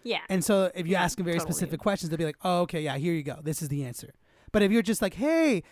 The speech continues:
Speaker 2: how do I get a hundred thousand followers?" Like, what kind of a question is that? You know what I mean? Like, that's this.
Speaker 1: Yeah.
Speaker 2: It's so generic. So
Speaker 1: Uh,
Speaker 2: hopefully that doesn't
Speaker 1: yeah.
Speaker 2: sound too condescending. I really hope that it, it, it helps people out
Speaker 1: No.
Speaker 2: there. But the idea being is that
Speaker 1: That's
Speaker 2: it's
Speaker 1: good.
Speaker 2: not, it's gonna take a while.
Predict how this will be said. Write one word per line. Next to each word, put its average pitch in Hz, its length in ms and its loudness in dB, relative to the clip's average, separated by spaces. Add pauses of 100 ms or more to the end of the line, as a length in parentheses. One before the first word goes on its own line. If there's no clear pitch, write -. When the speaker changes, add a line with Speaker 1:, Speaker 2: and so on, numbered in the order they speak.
(140)
Speaker 2:
how 302 160 4
do 370 80 6
I 370 80 4
get 294 160 6
a 247 60 6
hundred 226 260 0
thousand 185 400 0
followers?" 190 560 -2 (500)
Like, 262 140 -4
what 285 80 0
kind 320 100 4
of 285 80 2
a 285 60 0
question 285 320 2
is 269 80 4
that? 285 340 2
You 208 100 0
know 233 80 0
what 240 100 2
I - 20 2
mean? 240 160 0
Like, 208 140 -2
that's 220 200 -2
this. - 340 -2
Speaker 1:
Yeah. 202 440 4 (100)
Speaker 2:
It's - 160 -6
so 277 200 4
generic. 190 420 -2
So 214 400 4 (260)
Speaker 1:
Uh, 247 40 -18 (100)
Speaker 2:
hopefully 269 360 6
that 233 120 6
doesn't 202 160 -2
Speaker 1:
yeah. 190 60 2
Speaker 2:
sound 196 340 0
too 185 140 -2
condescending. 185 580 -4
I 156 40 -2
really 170 200 -2
hope 165 180 0
that 160 140 -4
it, 147 220 -8
it, 143 200 -8 (360)
it 147 100 -4
helps 165 300 -2
people 196 160 0
out 247 220 4
Speaker 1:
No. 180 40 -12
Speaker 2:
there. 185 100 -4
But 165 120 -4
the 170 80 -2
idea 185 340 -4
being 180 240 -6
is 160 160 -4
that 160 220 -6 (160)
Speaker 1:
That's - 240 -12
Speaker 2:
it's 185 200 -4
Speaker 1:
good. 165 40 -10
Speaker 2:
not, 175 180 -4
it's 180 160 -8
gonna 185 220 -2
take 175 180 -6
a 180 80 -4
while. 147 320 -6